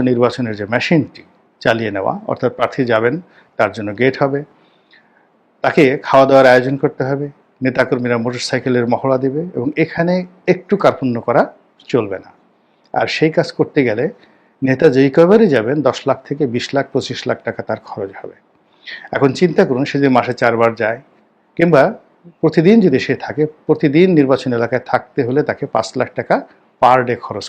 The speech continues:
করতে হবে। এই সাড়ে তিন মাস এই খরচটা বহন করার মতো অর্থ এআই বিএনপির যারা প্রার্থী খুব অল্প মানুষের আছে, ফলে তারা এই খরচ করার জন্য দেউলিয়া হয়ে যাবেন, বাড়িঘর বিক্রি করবেন,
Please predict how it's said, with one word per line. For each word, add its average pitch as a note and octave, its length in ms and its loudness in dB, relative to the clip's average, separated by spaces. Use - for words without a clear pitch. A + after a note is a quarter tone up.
করতে - 280 -12
হবে। - 160 -18
এই C3 140 4
সাড়ে F3 280 2
তিন G3+ 120 6
মাস D#3+ 200 4
এই C3+ 240 4
খরচটা C3 440 0
বহন C#3+ 220 0
করার A#2 280 0
মতো A2 160 -8
অর্থ - 180 -12
এআই D3 240 6
বিএনপির A#2+ 440 0
যারা A2 160 2
প্রার্থী - 320 -2
খুব D3+ 120 -8
অল্প D3 160 0
মানুষের A2 320 -6
আছে, - 180 -14
ফলে E3+ 240 4
তারা F3 160 6
এই E3 120 0
খরচ F3 280 0
করার D3 280 4
জন্য C#3+ 160 2
দেউলিয়া C3+ 320 6
হয়ে D3 180 2
যাবেন, C#3 180 -2
বাড়িঘর C3 400 2
বিক্রি C3+ 260 -6
করবেন, C#3 220 -4